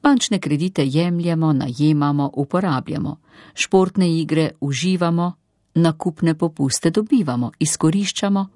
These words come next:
prejemamo. Na voljo imamo cel kup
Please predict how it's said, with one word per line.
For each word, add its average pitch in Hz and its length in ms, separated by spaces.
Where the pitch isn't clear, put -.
prejemamo. 156 760
Na 220 120
voljo 180 340
imamo 165 640
cel 262 340
kup - 280